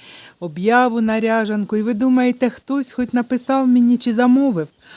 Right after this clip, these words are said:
А на базар приходять: «Ой, а ряжаночки б». Ну, я зроблю, звісно, зроблю трохи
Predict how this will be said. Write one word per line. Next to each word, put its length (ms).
А 100
на 140
базар 380
приходять: 760
«Ой, 300
а 140
ряжаночки 840
б». 120
Ну, 140
я 200
зроблю, 480
звісно, 520
зроблю 400
трохи 460